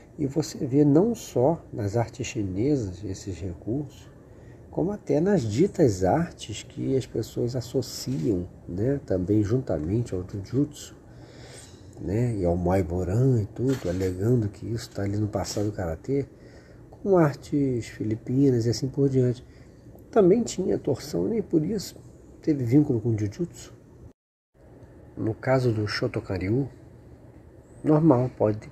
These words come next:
poder ter havido qualquer tipo de influência, né, do judô, mas, mas vale ressaltar que o judô também teve influência do karatê de Funakoshi.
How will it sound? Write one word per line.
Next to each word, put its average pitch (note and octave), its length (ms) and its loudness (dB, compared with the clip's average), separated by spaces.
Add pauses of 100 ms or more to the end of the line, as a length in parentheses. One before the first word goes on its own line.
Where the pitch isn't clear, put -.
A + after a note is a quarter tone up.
poder A#2+ 400 2
ter G#2+ 560 -2
havido G#2+ 360 2
qualquer A2+ 440 0
tipo B2+ 480 -4
de G#2+ 340 2 (560)
influência, G#2+ 960 0
né, A#2 340 -2 (280)
do A2 320 -4
judô, G2+ 440 -2 (220)
mas, A#2 1080 2 (260)
mas D2 800 -4
vale G#2 240 0
ressaltar G#2 560 -4
que A#2 140 -6
o B2 100 0
judô C#3+ 420 2
também D#3 420 2 (120)
teve B2 380 -2
influência A2 580 0
do A#2 120 -6
karatê B2 520 -2
de G#2 80 -2
Funakoshi. C#3 880 2